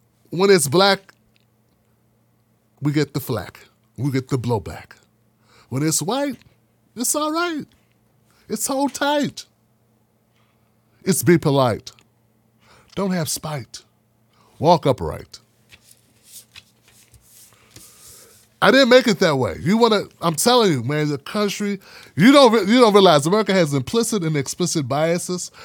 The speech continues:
These work. Implicit bias.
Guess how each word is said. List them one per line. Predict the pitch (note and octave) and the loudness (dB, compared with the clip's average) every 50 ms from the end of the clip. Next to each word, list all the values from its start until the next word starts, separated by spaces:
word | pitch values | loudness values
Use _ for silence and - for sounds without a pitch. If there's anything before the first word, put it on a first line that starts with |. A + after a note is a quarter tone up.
| - - - | -20 -20 -8
These | - G2+ D3+ E3+ F3 F3 C3+ C3+ G2 | -2 2 4 4 4 4 2 2 4
work. | D3 E3 F#3 G3 G3 - _ - - - - - _ _ _ _ _ _ _ _ _ _ _ _ _ _ _ _ _ _ _ _ _ _ _ _ _ _ _ _ _ _ _ _ _ _ _ _ _ _ - | 6 6 6 4 2 -6 _ -20 -20 -20 -20 -20 _ _ _ _ _ _ _ _ _ _ _ _ _ _ _ _ _ _ _ _ _ _ _ _ _ _ _ _ _ _ _ _ _ _ _ _ _ _ 2
Implicit | F#3 F#3 E3+ - - - - B3 C#4+ C4 - - E3 A#2 | 2 2 2 2 0 2 4 4 4 4 4 0 0 0
bias. | G#2+ G2 E2+ - - - - - - - - | 0 -4 -6 -6 -10 -14 -14 -12 -12 -12 -14